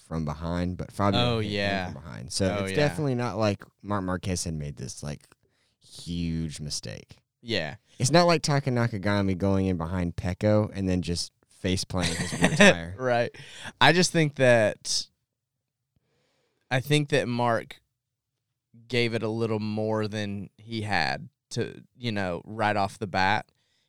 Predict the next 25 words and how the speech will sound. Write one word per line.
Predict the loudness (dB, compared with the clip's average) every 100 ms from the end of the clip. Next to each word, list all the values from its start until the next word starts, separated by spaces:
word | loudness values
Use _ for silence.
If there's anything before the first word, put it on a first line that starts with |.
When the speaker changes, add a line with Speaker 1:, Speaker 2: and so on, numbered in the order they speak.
| _ -2
Speaker 2:
at, | 0 0
at | -2 2 4
a, | 4 0 -4 -2
in | 0
an | 2
attempt | 2 0 0 0 0 -4
to | -2 0 0 -2 -8 _ _ _ _ -2
get | 2 4
ahead | 2 2 4 6 4 2 -10 _ _ _ _ _ _
as | -6 -4
much | 0 0 0
as | -2
he | -4 -6
could | -2 2 2 0
early | -4 -2 -2 -2 -2 -2
so | -2 -2
that | -2 -4
he | -6
could | -4 -4 -6 -10 _ _ _ _
not | -10 -8 -6
finish | -4 -4 -4 -6
as | -6
far | -2 -2
back | 2 0 -2
as, | -6 -6 -8 -10